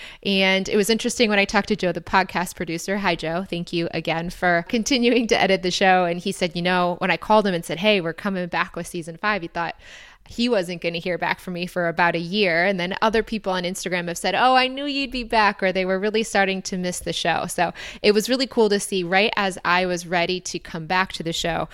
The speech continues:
so many messages and emails and Instagram comments saying that they were missing the show as well, which really means a lot. I mean, I know that a lot of people listen to the show, and,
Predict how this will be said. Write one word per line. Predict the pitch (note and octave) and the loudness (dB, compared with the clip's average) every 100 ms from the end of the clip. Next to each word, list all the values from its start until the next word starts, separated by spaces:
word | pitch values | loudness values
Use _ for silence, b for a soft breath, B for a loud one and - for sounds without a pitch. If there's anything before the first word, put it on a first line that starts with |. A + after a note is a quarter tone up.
| B B | B B
so | - - A3+ A3+ | -8 2 6 6
many | A#3 A#3 A3+ | 6 4 2
messages | F#3+ F#3 F#3 F#3 F3+ | 0 0 -2 -2 -2
and | F3+ | -2
emails | F3 F3+ F3+ F3+ F3 F3 | -2 -2 0 2 0 -2
and | - | -4
Instagram | F3+ - F3 E3+ E3+ E3 | -4 -2 0 0 -2 -6
comments | - F3 E3+ E3+ E3 | -2 0 0 0 -2
saying | - E3+ E3+ E3 | -2 0 0 0
that | E3+ | 0
they | E3+ | 2
were | E3 E3+ | 2 2
missing | E3+ F3 E3+ F#3 F3 | 0 0 0 0 0
the | E3+ | -2
show | E3+ - D#3+ | -2 0 2
as | D#3+ D#3+ | 2 -2
well, | F3+ G3+ F#3 D#3+ | 2 4 6 6
which | F#3 - | 2 0
really | D4 E4+ F4 D#4 - | 0 0 0 -2 0
means | A#3+ E4 C#4 | 0 0 -2
a | |
lot. | A#3 D#4 C4+ - | 0 4 4 4
I | A3 | 2
mean, | A3+ A3 | 2 2
I | |
know | A3 A#3+ C#4+ | 2 2 2
that | D4+ A#3 | 2 0
a | G#3 | 0
lot | F#3+ F#3 | 0 0
of | F#3+ | 0
people | - F#3+ F#3+ E3 | -4 -4 -2 -2
listen | E3 G3 F#3 | -2 -4 -6
to | - | -4
the | |
show, | A#3 - E3 D#3 | -4 0 0 2
and, | F#3 E3 - | 0 -2 -8